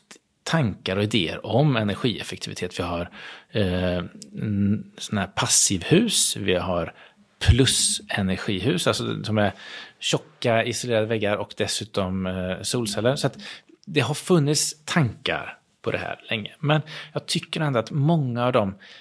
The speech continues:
vitvaruleverantörer som vi har, har inte riktigt tagit upp bollen och inte,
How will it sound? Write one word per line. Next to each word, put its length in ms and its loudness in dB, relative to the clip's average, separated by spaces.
vitvaruleverantörer 1400 2
som 160 2
vi 60 6
har, 240 4
har 260 -2
inte 440 0
riktigt 560 -6
tagit 180 2
upp 240 -4
bollen 320 -2
och 80 6
inte, 220 2